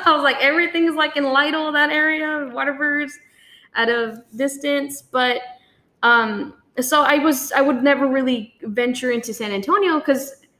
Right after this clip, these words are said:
one thing, the pop-ups are, like, on the other side of downtown.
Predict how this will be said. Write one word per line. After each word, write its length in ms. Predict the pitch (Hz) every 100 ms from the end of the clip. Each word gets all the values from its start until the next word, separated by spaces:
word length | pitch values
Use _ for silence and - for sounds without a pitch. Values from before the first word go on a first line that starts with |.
| _ _
one 260 | 285 359 370
thing, 200 | 320 285
the 80 | 269
pop-ups 480 | 294 294 294 277
are, 140 | 269 240
like, 180 | 220 - 240
on 140 | 226
the 120 | 233
other 160 | 240 208
side 220 | - 190
of 80 | 175
downtown. 380 | 175 - -